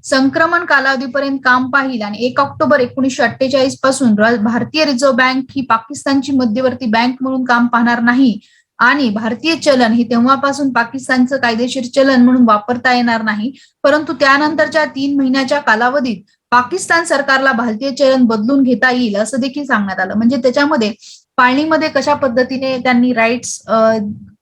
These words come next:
आरबीआय ची आपल्याला माहिती आहे की कसं डिवाइड केले आणि रिझर्व्ह बँक तेव्हा एकच, अ, एक ऑक्टोबर एकोणीसशे अठ्ठेचाळीस पर्यंत एकच मध्यवर्ती बँक राहिली. नंतर त्यांनी त्यांचं चलन आणि त्यांची बँक सुद्धा बदलली.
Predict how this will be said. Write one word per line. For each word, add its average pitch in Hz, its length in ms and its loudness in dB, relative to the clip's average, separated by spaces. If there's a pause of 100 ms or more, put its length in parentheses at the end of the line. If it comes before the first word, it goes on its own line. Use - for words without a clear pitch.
(140)
आरबीआय 233 400 2
ची 254 420 -4 (140)
आपल्याला 247 240 2
माहिती 233 320 2
आहे - 20 2
की 247 160 -8
कसं 254 220 -2
डिवाइड 214 360 0
केले 220 200 -2 (400)
आणि 247 220 2
रिझर्व्ह 262 320 2
बँक 277 240 2
तेव्हा 254 240 2
एकच, 247 460 -4
अ, 226 180 -2
एक 240 220 -2
ऑक्टोबर 254 360 0
एकोणीसशे 254 360 0
अठ्ठेचाळीस 247 500 -2
पर्यंत 247 380 2
एकच 240 380 -4
मध्यवर्ती 233 520 2
बँक 226 280 0
राहिली. 214 300 -2 (320)
नंतर 247 240 4
त्यांनी 262 220 6
त्यांचं 262 340 2
चलन 311 260 0
आणि 226 360 -2
त्यांची 254 260 -2
बँक 247 340 0
सुद्धा 220 220 -8
बदलली. 196 460 -6